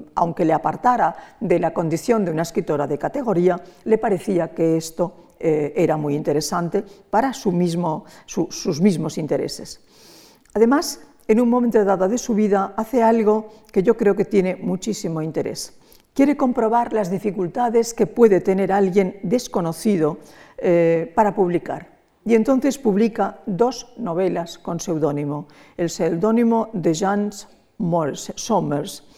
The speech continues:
Eh, cuando va a su editor, bueno, cuando por persona interpuesta llegan estas novelas a su editor, eh, Jonathan Kay las rechaza, considerando eso que yo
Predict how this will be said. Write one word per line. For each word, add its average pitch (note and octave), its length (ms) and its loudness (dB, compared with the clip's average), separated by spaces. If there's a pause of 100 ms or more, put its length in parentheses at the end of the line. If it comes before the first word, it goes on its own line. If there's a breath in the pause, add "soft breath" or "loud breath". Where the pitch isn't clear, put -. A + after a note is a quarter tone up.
(400 loud breath)
Eh, F#3+ 640 -2
cuando G#3 280 2
va B3 100 2
a D4+ 40 -2
su D4+ 160 -4
editor, A#3+ 500 0 (180)
bueno, F3 260 -6
cuando D3+ 380 -4
por - 180 -6
persona G3+ 400 -4
interpuesta G3 720 -2
llegan E3 340 0
estas D#3+ 280 -8
novelas D3+ 500 -2
a - 60 -12
su A#3 140 -6
editor, A3+ 420 0 (460 loud breath)
eh, F3+ 920 2
Jonathan A3+ 480 0
Kay A#3+ 240 4
las G#3 180 2
rechaza, E3 640 -2 (640 loud breath)
considerando B3+ 1000 4
eso G#3 260 2
que E3+ 160 2
yo F3+ 140 4